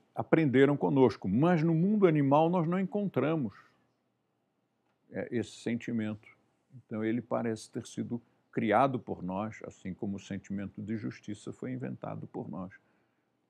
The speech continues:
Você vê, por exemplo, um predador atacar um gnu, e o que que os outros fazem? Foge todo mundo, ninguém defende. Um búfalo, um filhotinho de búfalo atacado, todo mundo foge.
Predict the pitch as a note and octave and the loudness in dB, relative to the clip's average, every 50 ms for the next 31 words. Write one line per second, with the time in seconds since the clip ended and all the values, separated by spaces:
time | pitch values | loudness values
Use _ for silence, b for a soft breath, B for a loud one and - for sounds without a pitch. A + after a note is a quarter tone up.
0 | _ _ - - G2+ G#2+ - - A#2+ G2+ F2+ F#2+ A2 A2+ - - A2+ G#2 G#2 G2 | _ _ -12 -10 -10 -10 -6 -4 -4 -2 0 0 0 0 0 0 0 0 0 0
1 | E2 - G#2+ G#2+ G#2 - A2+ G#2 G#2 - - A2+ A#2 G#2+ G2 G2+ F#2 F#2+ G#2+ A2 | 0 -2 -2 -2 -2 -4 -6 -6 -6 -2 0 2 2 4 2 2 2 4 2 4
2 | G#2+ A2 G#2 - - F#2+ F2 - - G2+ G2 G2 G2 G2 - - - - G#2 G#2 | 4 4 2 2 0 0 0 0 2 4 6 6 6 6 2 -4 -6 -2 -2 -2
3 | E2 G2+ G2+ G2 G2 G2+ B2 D#3 E3 - - _ _ _ _ - B2+ C#3 C#3 E3+ | 0 0 2 2 4 6 4 4 4 0 -6 _ _ _ _ -4 -2 -2 0 0
4 | E3 - C#3 A#2+ B2 B2+ A#2 - - - - - G#2 F#2+ E2+ D#2+ E2 D#2 C#2+ - | 0 0 0 0 0 0 0 -2 -4 -10 -4 -2 0 0 0 -2 -8 -14 -16 -16
5 | _ _ _ - - - _ _ _ _ _ _ _ _ _ _ _ _ _ _ | _ _ _ -18 -18 -18 _ _ _ _ _ _ _ _ _ _ _ _ _ _
6 | _ _ _ _ _ - - - D3 C3 D3 C#3+ - F#3+ G#3+ - D#4+ C#4 G#3 D#3 | _ _ _ _ _ -4 -2 -2 -2 -2 -4 -2 0 0 0 0 0 -2 0 0
7 | F#3+ G#3 E3+ A#2 G2 G2 F2+ C3 D#3+ G3 F3+ - - - A2 A#2+ C3+ - - _ | 0 0 -2 -2 -2 0 0 -2 0 0 -2 -2 -2 -4 -6 -6 -6 -8 -12 _
8 | _ _ _ _ _ _ _ _ _ _ _ _ _ _ _ _ _ _ _ _ | _ _ _ _ _ _ _ _ _ _ _ _ _ _ _ _ _ _ _ _
9 | _ _ _ _ _ _ _ _ _ _ _ _ _ _ _ _ _ - A2 G#2+ | _ _ _ _ _ _ _ _ _ _ _ _ _ _ _ _ _ -2 0 0
10 | G2+ F2 B2 D#3+ E3 - - G2+ F#2+ G2 G2+ G#2 - - A2+ G#2+ G#2 G#2+ G#2 G2+ | 2 4 4 4 4 2 0 -2 -2 0 -2 -4 -4 -2 0 2 2 2 2 0
11 | - - A2 B2 C3 B2+ G#2+ G2 F2+ F#2+ B2+ D3 - - A#2+ G#2+ A2 A2 - - | -2 -4 -2 -2 -2 -2 -2 -2 -2 0 0 -2 0 -2 0 0 0 0 0 0
12 | G2+ - - A#2 A#2 D3+ D3 C#3 - - G3 F#3+ G#3+ G#3 G#3+ C4+ D#4 - - - | -2 -2 0 0 0 0 -2 -4 0 2 2 2 2 2 0 0 -2 -2 -2 -2
13 | C#3+ E3+ G3 D#3+ A#2+ | -2 -2 -2 -4 -8